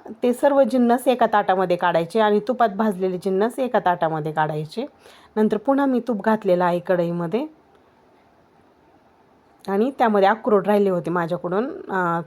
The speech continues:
तुपात तळून घ्यायचे. आता अक्रोड पण तुपामध्ये छान मी भाजून घेतलेले आहेत.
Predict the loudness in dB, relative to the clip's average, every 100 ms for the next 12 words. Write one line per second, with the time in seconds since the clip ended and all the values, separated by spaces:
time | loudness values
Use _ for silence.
0 | -6 -4 -4 -4 -6 -4 -4 -4 -6 -10
1 | -12 -12 _ -20 _ -4 -2 -2 -4 -6
2 | -16 _ -4 -2 2 0 0 -2 -2 -2
3 | -2 -2 -4 -6 -4 -4 -2 0 0 0
4 | -4 -4 -4 -4 -2 -2